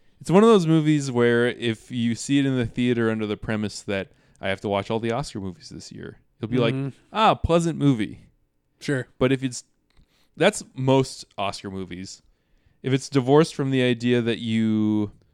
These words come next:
Speaker 2: That you accomplished something.
Speaker 1: that you
Speaker 2: <laughs>
Speaker 1: accomplished something for that year and you can have an opinion on the nominations,
Speaker 2: Yeah.
Speaker 1: it's fine.
Speaker 2: <laughs>
Speaker 1: But,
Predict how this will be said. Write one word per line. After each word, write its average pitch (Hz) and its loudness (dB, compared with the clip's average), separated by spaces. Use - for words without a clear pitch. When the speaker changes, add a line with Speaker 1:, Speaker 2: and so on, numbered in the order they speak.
Speaker 2:
That 156 -2
you 147 2
accomplished 143 -4
something. 156 -4
Speaker 1:
that 170 4
you 165 8
Speaker 2:
<laughs> 156 8
Speaker 1:
accomplished 165 4
something 151 2
for 143 2
that 131 4
year 123 2
and 123 0
you 135 4
can 151 0
have 135 2
an 120 2
opinion 123 0
on 104 -4
the 104 -6
nominations, 107 -2
Speaker 2:
Yeah. 123 -4
Speaker 1:
it's - -18
fine. 113 -4
Speaker 2:
<laughs> - 0
Speaker 1:
But, 113 -2